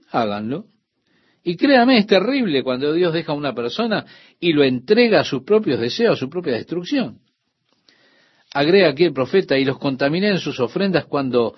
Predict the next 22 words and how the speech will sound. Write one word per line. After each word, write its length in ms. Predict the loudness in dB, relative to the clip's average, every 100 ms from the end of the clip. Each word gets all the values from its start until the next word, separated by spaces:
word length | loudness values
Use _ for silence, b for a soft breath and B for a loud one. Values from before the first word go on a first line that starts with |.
| b b
hacían 420 | -8 -4 0 0 0
pasar 340 | 0 0 0
por 160 | -2 -2
el 100 | -4
fuego 460 | -2 0 0 -2 b b b -4
a 200 | -4 0
todo 320 | 0 2 0
primogénito 760 | -2 -4 -2 2 2 2 -4 -6
para 200 | -4 -4
desolarlos 720 | -6 -6 0 2 2 -2 -6 b b b b -6
y 80 |
hacerles 320 | -2 0 0 -2
saber 260 | -2 -2
que 140 | -4 -4
yo 100 | -4
soy 240 | -4 -6
Jehová. 380 | -6 -8 -8 -12 _ _ _ _ _ _ _ 0
Por 180 | 2 4
tanto, 320 | 4 4 2
hijo 220 | 2 2
de 100 | 2
hombre, 360 | 2 0 -2